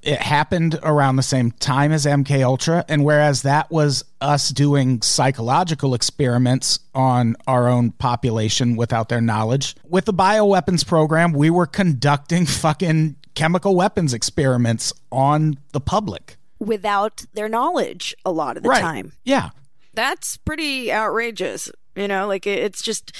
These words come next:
Speaker 2: people get paid to be part of experiments.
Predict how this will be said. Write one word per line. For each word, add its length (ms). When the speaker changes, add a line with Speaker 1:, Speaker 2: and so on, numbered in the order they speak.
Speaker 2:
people 240
get 220
paid 500
to 120
be 120
part 280
of 100
experiments. 960